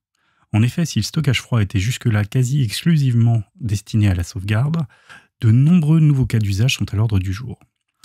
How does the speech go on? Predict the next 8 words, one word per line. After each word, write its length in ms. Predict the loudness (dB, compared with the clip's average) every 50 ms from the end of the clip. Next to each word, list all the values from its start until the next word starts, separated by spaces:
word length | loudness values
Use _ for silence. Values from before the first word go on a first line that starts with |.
| -20 -20 -20 -18 _
Archivage 460 | -10 -6 -4 -2 0 0 0 0 0 0
réglementaire, 640 | 0 0 2 2 2 0 0 0 0 2 2 0 -2
dans 160 | -2 -2 -2
les 100 | -2 0
banques 300 | 0 0 0 0 0 -2
notamment, 480 | -4 -2 -2 -2 -2 0 0 -2 -2 -6 _ _ -20 -20 -20 -20 -20 -20 _ _
archives 440 | -6 -4 -2 -2 -2 -2 -2 -2 -2 -2
actives 500 | -2 -2 -2 -2 -4 -2 0 0 2 2